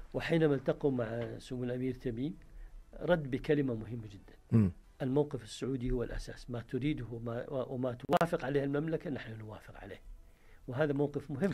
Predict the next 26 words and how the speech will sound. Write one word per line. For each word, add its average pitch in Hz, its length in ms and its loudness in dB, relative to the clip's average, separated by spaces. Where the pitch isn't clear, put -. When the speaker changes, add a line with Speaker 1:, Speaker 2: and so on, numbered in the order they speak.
Speaker 2:
ثلاث 139 200 12
سياسيين 123 1000 6
من 110 120 6
وين؟ 104 120 8
Speaker 1:
مختلفين، 151 400 6
من 135 120 4
دول 160 200 8
مختلفة، 135 460 4
Speaker 2:
إيه. 123 140 6
Speaker 1:
في 156 160 4
مواضيع 147 380 8
مختلفة. 131 520 -2
Speaker 2:
التقوا 139 480 10
سمو 123 360 8
أمير 117 180 10
قطر 120 300 8
Speaker 1:
نعم. 143 60 8
Speaker 2:
الشيخ 117 200 8
تميم. 117 340 6
إيه. 107 160 10
Speaker 1:
بأوقات 143 520 4
مختلفة 135 480 -4
Speaker 2:
مم. 123 220 10
Speaker 1:
وبمواضيع 139 540 4
مختلفة. 113 460 -6
Speaker 2:
مم. 110 160 6